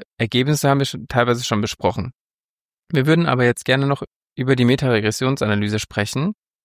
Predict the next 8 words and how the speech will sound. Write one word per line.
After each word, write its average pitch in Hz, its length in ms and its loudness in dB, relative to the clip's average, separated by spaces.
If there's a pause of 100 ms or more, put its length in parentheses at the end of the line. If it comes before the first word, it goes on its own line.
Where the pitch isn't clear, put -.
(100)
und 139 500 0
dazu 139 340 -2
die 135 140 -4
einleitende 147 420 0
Frage, 143 600 0
kannst - 280 -4
du 156 60 -4
uns - 340 -6